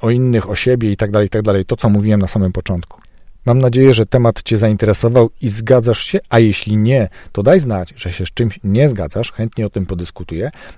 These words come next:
ale chciałem cię dzięki temu też trochę zainspirować do takiego świadomego rozwoju osobistego, do tego, żeby się zastanowić nad sobą,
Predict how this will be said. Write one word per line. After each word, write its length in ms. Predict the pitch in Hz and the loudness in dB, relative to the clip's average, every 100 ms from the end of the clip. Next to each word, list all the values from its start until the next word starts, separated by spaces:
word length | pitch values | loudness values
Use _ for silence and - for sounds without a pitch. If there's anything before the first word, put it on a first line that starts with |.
| - | -6
ale 140 | 127 | -4
chciałem 340 | 127 196 196 160 | -2 -2 -2 -2
cię 120 | - | -4
dzięki 260 | 135 135 - | -4 -4 -2
temu 220 | 151 147 | 0 0
też 160 | 123 | -4
trochę 240 | - 113 117 | -6 -4 -2
zainspirować 640 | 123 120 - 107 123 104 | -2 -4 -4 -2 0 -2
do 100 | 104 | -4
takiego 360 | 104 - 101 101 | -6 -6 -2 -2
świadomego 520 | - 101 123 113 101 | 0 0 2 0 -2
rozwoju 400 | 95 101 110 98 | -2 0 0 0
osobistego, 640 | - 92 95 107 101 127 - - - - | -2 -4 -4 -4 0 0 -2 -16 -14 -2
do 140 | 110 | 0
tego, 220 | 131 127 | 0 0
żeby 200 | 113 107 | 0 -2
się 120 | - | -4
zastanowić 640 | 104 113 - 120 117 117 - | -2 -2 -2 -2 -2 -4 -6
nad 320 | 104 117 143 - | 0 2 2 -2
sobą, 540 | - 107 95 127 | -4 -2 2 2